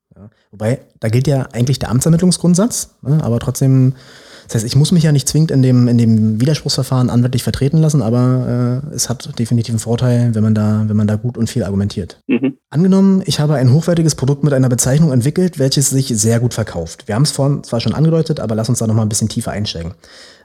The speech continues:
Speaker 1: Was passiert, wenn ich diese Bezeichnung nicht als Marke anmelde?
Speaker 2: Ja, Worst-Case-Szenario ist da, glaub ich, äh, ein ganz griffiges Beispiel, ähm, was man auch so in den Medien vielleicht mitbekommen hat. Also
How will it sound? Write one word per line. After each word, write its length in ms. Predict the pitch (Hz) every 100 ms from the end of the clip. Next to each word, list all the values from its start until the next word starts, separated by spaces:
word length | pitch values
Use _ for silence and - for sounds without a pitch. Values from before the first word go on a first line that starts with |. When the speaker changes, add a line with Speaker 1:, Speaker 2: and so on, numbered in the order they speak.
| -
Speaker 1:
Was 180 | 117 -
passiert, 460 | - - 160 156 -
wenn 120 | 123
ich 80 | 131
diese 180 | 135 127
Bezeichnung 480 | 123 123 120 113
nicht 280 | 120 160 -
als 240 | 123 120 117
Marke 340 | 107 165 -
anmelde? 400 | - 82 55 - - _ _ -
Speaker 2:
Ja, 200 | 190 - - -
Worst-Case-Szenario 1300 | 170 190 - 143 123 123 110 110 147 190 208 226 220 180 -
ist 200 | 156 151
da, 80 | 151
glaub 220 | 139 143 143
ich, 260 | 139 -
äh, 60 | 139
ein 520 | 135 135 135 131 131
ganz 360 | 127 131 123 -
griffiges 420 | 139 139 131 -
Beispiel, 680 | 127 131 127 - 127 127 120 - 127
ähm, 280 | 120 117 120 _
was 300 | - - - -
man 300 | - - -
auch 180 | -
so 120 | - 123
in 80 | 123
den 80 |
Medien 480 | 123 123 123 120 120 - -
vielleicht 180 | 120 131
mitbekommen 480 | 127 127 - 131
hat. 180 | 123 120
Also 520 | - 107 117 113 113